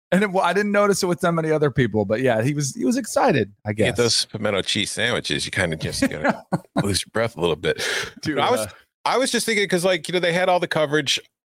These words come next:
Speaker 2: like, all weekend on, like, masters dot com and on Paramount Plus, where, you know, they're doing, like, the featured groups,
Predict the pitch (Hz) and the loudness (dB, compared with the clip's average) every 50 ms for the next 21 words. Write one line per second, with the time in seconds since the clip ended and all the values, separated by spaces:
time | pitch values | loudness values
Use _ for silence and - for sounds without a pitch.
0 | _ _ - 127 120 127 127 127 110 117 113 - 123 117 113 110 107 107 98 - | _ _ -2 0 2 2 2 2 2 -2 -2 0 0 2 2 2 2 0 -2 -2
1 | 110 107 110 107 - 110 98 - - 104 95 - - 107 104 104 101 98 92 92 | -2 -2 -2 -2 -4 -8 -8 -4 -2 -2 -2 -2 -2 -2 0 0 0 0 -2 -2
2 | 90 87 - - 104 98 98 98 90 80 - - 117 107 90 - - - 95 92 | -4 -4 -2 0 0 2 2 2 0 -2 0 0 0 2 2 0 -4 0 0 2
3 | 92 98 113 113 92 85 85 92 87 90 104 101 98 98 90 - - 90 - 98 | 2 0 -2 -4 -4 -2 -2 -2 -2 -2 -2 0 0 0 -2 -2 -6 -6 -4 -4
4 | 104 101 - 127 117 - - 123 127 120 - - - | -4 -2 -2 -4 -2 0 2 2 2 2 0 -6 -6